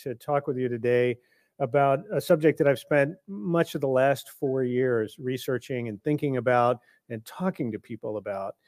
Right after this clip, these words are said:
Um, this is, like, I would really wish I could come to the next lecture because I know of, uh, this, this Lovejoy Prize winning book and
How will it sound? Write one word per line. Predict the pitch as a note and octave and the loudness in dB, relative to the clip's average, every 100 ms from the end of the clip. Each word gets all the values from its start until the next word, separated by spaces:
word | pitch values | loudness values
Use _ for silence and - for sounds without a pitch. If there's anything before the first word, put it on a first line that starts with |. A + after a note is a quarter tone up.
| _ _ _ | _ _ _
Um, | B2 A#2 B2+ - | -8 -6 -8 -4
this | D3 E3+ - | 0 2 4
is, | D#3 C#3 B2+ - - | 6 6 4 -2 0
like, | C#3 C#3 | 0 4
I | D3 C3 D#3+ E3+ | 6 6 2 -6
would | C3+ B2 D3 | -2 -2 2
really | C#3+ C3+ | 4 6
wish | B2 B2+ | 4 2
I | B2 | 0
could | A#2 | -2
come | - C3 A#2+ | -4 -4 -2
to | - | -2
the | A#2 | 2
next | F#3 A3 - | 2 0 -6
lecture | G2+ G#2+ - A#2 G#2+ | -4 -4 -4 -4 -4
because | A#2 - B2 A#2+ G#2 - | -4 -2 2 2 0 -2
I | C3 A#2 A#2+ F#3+ | -2 -2 -4 -6
know | C3 C#3 C3+ | 2 4 6
of, | B2 A#2 A2 G2+ _ - - _ B2 | 4 0 -2 -4 _ -20 -20 _ -10
uh, | A2 G#2+ | -8 -8
this, | G#2 - - | -10 -12 -14
this | C#3 - | -12 -6
Lovejoy | B2 B2+ B2 A#2 | -4 -2 0 0
Prize | - B2 A#2 A2 | 0 2 2 2
winning | A2+ A2 | -4 -2
book | G#2 C#3+ B2+ B2+ | 4 4 4 0
and | G#2+ A#2+ | -6 -10